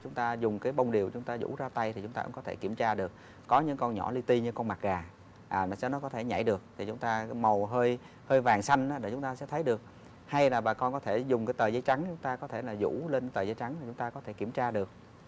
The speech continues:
Đó là bọ trĩ nó gây hại. Thì nếu mà giả sử cái trái mà nó tượng như hạt đậu, hạt bắp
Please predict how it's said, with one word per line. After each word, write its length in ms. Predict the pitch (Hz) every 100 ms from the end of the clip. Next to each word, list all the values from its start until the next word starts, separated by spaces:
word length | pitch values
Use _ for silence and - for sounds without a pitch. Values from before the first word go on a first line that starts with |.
| - - - - - - - -
Đó 140 | 135
là 120 | 131
bọ 140 | 107 -
trĩ 180 | 92
nó 100 | 127
gây 120 | 127 110
hại. 180 | 90 - - - - - -
Thì 140 | 110
nếu 400 | 110 127 180 240
mà 160 | 233 127
giả 180 | 107 101
sử 160 | 95
cái 100 | 139
trái 300 | 143 143 175
mà 100 | 170
nó 80 | 127
tượng 260 | 139 92 123
như 80 |
hạt 200 | 123 110 98
đậu, 100 | -
hạt 100 | 117
bắp 160 | 160